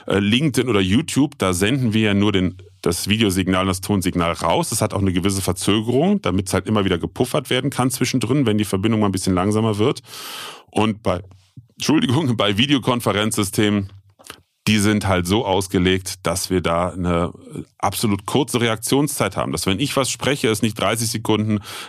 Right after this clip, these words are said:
dauert, bis meine Gesprächspartner mich hören, sondern innerhalb weniger Millisekunden und andersrum genauso.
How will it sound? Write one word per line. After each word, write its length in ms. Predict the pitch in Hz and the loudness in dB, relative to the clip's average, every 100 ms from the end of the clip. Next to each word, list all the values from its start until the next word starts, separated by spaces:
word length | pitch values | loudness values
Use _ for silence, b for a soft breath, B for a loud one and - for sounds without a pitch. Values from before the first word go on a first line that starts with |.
| - | -4
dauert, 480 | 95 107 110 - - | 0 2 0 -4 -4
bis 220 | 113 - | -4 0
meine 260 | 101 98 | 0 0
Gesprächspartner 840 | 90 87 - 101 131 - 127 123 120 | 0 -2 -2 -2 -2 0 0 0 0
mich 180 | 120 - | -2 0
hören, 300 | 113 117 117 B B B | 0 0 -4 B B B
sondern 280 | - 98 104 | -4 0 2
innerhalb 240 | 98 101 92 | 0 0 2
weniger 280 | 107 95 | 2 2
Millisekunden 680 | 87 113 127 117 - 117 117 | 2 2 2 0 0 2 2
und 120 | 104 | 0
andersrum 360 | 98 101 92 92 | 0 0 0 0
genauso. 560 | 85 82 101 110 123 | 2 2 0 2 0